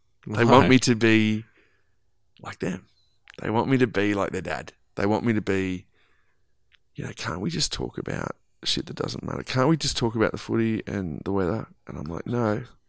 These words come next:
Speaker 1: we, we're gonna talk about the universe today. That's what we're gonna talk about." <laughs>
Speaker 2: Yes.
Speaker 1: What
Speaker 2: Uh,
Speaker 1: we're
Speaker 2: oh,
Speaker 1: gonna
Speaker 2: speaking of the footy, w-, did I see that you, were you a Bunny supporter?
Speaker 1: Were?
Speaker 2: Uh, I mean, sorry, I figured,
Speaker 1: <laughs>
Speaker 2: I figured after they've lost.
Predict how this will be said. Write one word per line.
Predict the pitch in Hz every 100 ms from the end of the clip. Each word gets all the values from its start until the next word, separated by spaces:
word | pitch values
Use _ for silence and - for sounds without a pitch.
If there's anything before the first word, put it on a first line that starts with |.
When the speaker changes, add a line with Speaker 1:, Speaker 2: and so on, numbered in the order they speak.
| _ _ -
Speaker 1:
we, | 117 -
we're | 120
gonna | 127 131
talk | 127 110
about | 110
the | -
universe | 90 85 - - -
today. | - - -
That's | - 113
what | -
we're | 87
gonna | 69
talk | - -
about." | - - - -
<laughs> | - - -
Speaker 2:
Yes. | 143 73 - - - - -
Speaker 1:
What |
Speaker 2:
Uh, | 101
Speaker 1:
we're | 101
Speaker 2:
oh, |
Speaker 1:
gonna | - 127
Speaker 2:
speaking | 160 147 160
of | 123
the | 107
footy, | - 92 95 113 - - -
w-, | - -
did | - 131
I | 131 139
see | 131 131 127
that | -
you, | 113 - -
were | 120
you | 139
a |
Bunny | 107 104 139
supporter? | - - 151 214 - - -
Speaker 1:
Were? | 110 104 143 175 120 247 - _ -
Speaker 2:
Uh, |
I | 87 90
mean, | 92 90
sorry, | - 98 92 92
I | 92
figured, | - 101 87 - -
Speaker 1:
<laughs> | - 87 - 160 -
Speaker 2:
I |
figured | - 123
after | 110 101 127
they've | 113 92
lost. | 104 104 90 - -